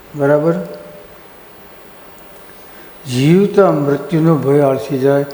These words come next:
આનું નામ કહેવાય આત્યંતિક પ્રલય, આનું નામ કહેવાય જ્ઞાન. આત્યંતિક પ્રલય અંતે પણ ભગવાન ને ભગવાનના ભક્ત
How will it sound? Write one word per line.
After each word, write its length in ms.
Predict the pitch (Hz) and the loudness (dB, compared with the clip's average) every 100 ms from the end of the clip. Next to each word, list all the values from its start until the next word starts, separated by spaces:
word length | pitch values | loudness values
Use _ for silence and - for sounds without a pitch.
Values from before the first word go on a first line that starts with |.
| - - 156 | -14 -6 -2
આનું 300 | 147 147 139 | 0 0 0
નામ 140 | 135 | -2
કહેવાય 440 | - 139 139 143 | -2 0 2 2
આત્યંતિક 960 | 139 127 - 147 139 139 143 151 151 - | 0 -4 -4 -2 -2 -2 -4 -6 -6 -8
પ્રલય, 300 | 131 131 123 117 - - - | -4 -2 -4 -6 -14 -20 -6
આનું 300 | 151 147 143 | -2 0 0
નામ 180 | 135 127 | 0 -2
કહેવાય 480 | - 135 135 147 147 | 0 0 2 0 -2
જ્ઞાન. 500 | 143 135 135 127 117 104 - - - - - - - - - - - - - - - - - - - | -6 -6 -4 -4 -8 -12 -18 -20 -20 -20 -20 -20 -20 -20 -20 -20 -20 -20 -20 -20 -20 -20 -20 -16 -6
આત્યંતિક 680 | 143 - 165 165 160 175 - | -6 -2 0 0 2 0 0
પ્રલય 360 | 147 156 160 | 0 2 2
અંતે 560 | 147 143 - 156 170 170 - - - - | 2 -2 0 2 2 0 -4 -16 -20 -6
પણ 160 | 147 131 | -2 -2
ભગવાન 520 | 123 123 139 151 160 | -2 0 0 2 0
ને 160 | 160 | -2
ભગવાનના 540 | 151 131 123 143 147 143 | -2 -4 -4 -2 0 -2
ભક્ત 380 | 127 131 - | -2 -6 -4